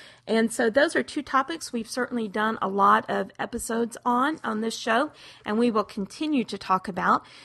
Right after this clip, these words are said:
But this week, I've decided to talk about another topic that is an Awareness Month topic for the, April, and that's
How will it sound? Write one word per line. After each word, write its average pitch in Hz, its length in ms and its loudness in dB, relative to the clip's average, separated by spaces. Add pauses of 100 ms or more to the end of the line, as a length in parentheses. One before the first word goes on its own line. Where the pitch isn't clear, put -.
(120)
But 254 200 2
this 349 300 0
week, 381 280 4
I've 220 180 4
decided 254 480 0
to - 80 -16
talk 240 260 0
about 226 320 0
another 226 600 2 (260)
topic 262 460 8
that 190 280 0
is 185 460 2 (380)
an 196 100 -2
Awareness 208 560 6
Month 202 240 4
topic - 400 0
for 196 160 0
the, 190 140 -4 (120)
April, 339 360 4 (320)
and 220 160 4
that's 220 240 2